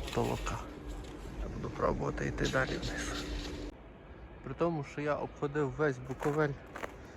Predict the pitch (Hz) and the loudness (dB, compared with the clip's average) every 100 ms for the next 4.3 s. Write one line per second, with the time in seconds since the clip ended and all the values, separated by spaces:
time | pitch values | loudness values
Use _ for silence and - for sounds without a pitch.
0 | - - 165 151 - 151 135 - - - | -12 -4 2 2 0 0 0 0 -10 -10
1 | - - - - - - - 139 143 139 | -12 -12 -6 -6 -6 -10 -8 2 2 4
2 | 139 131 135 131 120 131 131 127 131 127 | 4 4 4 4 4 4 4 4 2 4
3 | 135 - 165 170 123 127 - - 131 143 | 2 4 4 4 2 0 -2 -2 2 2
4 | 131 131 | 4 2